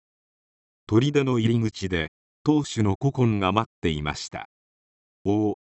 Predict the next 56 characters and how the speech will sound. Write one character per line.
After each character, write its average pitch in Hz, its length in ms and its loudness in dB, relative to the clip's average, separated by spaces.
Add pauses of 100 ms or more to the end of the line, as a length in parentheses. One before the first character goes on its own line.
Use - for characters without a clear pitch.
(220)
よ 123 200 2
く 98 180 -6
ぞ 69 180 -10 (140)
お 98 120 4
い 139 100 -2
で 135 120 0
く - 80 -4
だ 113 140 0
さ 107 140 -4
っ - 20 0 (200)
た。 65 200 -10 (760)
私 107 500 -2
は、 92 200 2 (340)
キ - 140 -20
ツ 156 140 -4
ネ 156 120 0
族 127 260 -4
当 131 220 2
主 - 160 -6
の 92 140 2
古 120 160 -2
今 95 260 -2
と 80 140 -8
言 71 220 -8
い 71 40 -10
ま 69 160 -8
す。 - 300 -12 (720)
妹 143 500 2
の 127 140 0
コ 139 160 2
ン 127 100 -2
コ 101 220 0
を 92 100 0
助 98 320 -2
け - 20 -6
て 92 140 -2
い 85 140 -2
た 95 100 0
だ 85 160 -2
き、 73 300 -18 (320)
あ 87 120 2
り 131 120 0
が 117 160 0
と 85 220 0
う 78 40 -6
ご 80 160 -4
ざ 98 220 0
い 92 60 -2
ま 87 100 -2
し - 160 -8
た。 - 160 -12 (760)
そ 110 220 -2
れ 139 140 2
に 131 140 0
加 95 360 0
え、 78 160 -8